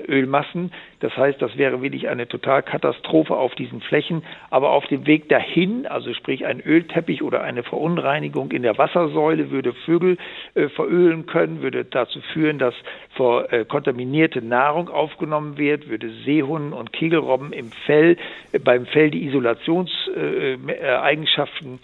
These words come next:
äh, abhanden kommen lassen. All das führt dazu, dass diese Tiere sterben. Das heißt, wir würden ein Vogelsterben, gegebenenfalls ein Meeressäugersterben haben. Und das, äh, ist alles mit den Zielsetzungen und den Idealen eines Welterbes überhaupt nicht in Einklang zu bringen.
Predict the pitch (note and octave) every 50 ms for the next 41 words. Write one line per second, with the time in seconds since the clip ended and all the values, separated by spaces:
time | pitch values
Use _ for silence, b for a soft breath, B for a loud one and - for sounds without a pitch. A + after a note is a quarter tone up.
0 | B B B B B B B B B - - B2 A#2+ B2 - - D3 - - D3
1 | D#3 E3 D#3+ C#3+ - D3 D3 D3 C#3+ C#3 C3 - - C#3 B2 B B B B B
2 | B - D3 D#3+ D#3+ D3+ D#3+ C#3 - - - E3+ C#3+ D3+ C#3 C3+ - - D3+ C3+
3 | C3 B2 - - - C3 C3 B2 B2 - D#3 C3 A#2+ A2+ - - - C3+ C3 C#3
4 | C#3 C#3 B2 - - B2 A#2+ A#2 B2+ A#2 B2 B2 B2 B2+ A#2+ G#2+ - - D3+ D3
5 | C#3+ C3+ - - - B2+ B2 B2+ C3 A#2+ A#2 A#2 B2 B2+ A#2+ B2 A#2 A2+ A#2+ A#2
6 | - - A2+ G#2+ A2+ C#3 C#3+ C3+ C#3+ C3+ - - C3 C3+ C3 B2+ B2 A#2+ - -
7 | B2+ B2 A#2+ B2 B2 A2+ G#2 A2+ B2+ A2+ A2+ A2+ A2 - B B B B B B
8 | B B B C#3+ A#2 A#2 - B2+ A2+ - - - - C#3+ A#2+ A#2+ - - - -
9 | - - - B2+ A#2 - - A#2+ - B2 A#2 A2+ - - D#3 D3 C3+ B2 C3+ A#2+
10 | - - - A#2 A2+ A#2+ B2 A#2 A2+ A#2 A2+ C3+ G3 D#3 B2 A2+ B2+ B2+ C3 C3+
11 | C3 C3+ C#3 C#3 C3 A#2 A#2 G#2+ - - A#2+ B2 C3 C#3 C#3 A#2+ A2+ - - -
12 | - A3 F3 C#3+ B2 A2 A2+ A2 A#2+ A#2+ - C3 C3 - G#2+ G2 - B2 A2+ -
13 | - B2 A#2+ B2+ B2 A#2 A2+ A#2 A#2 A#2+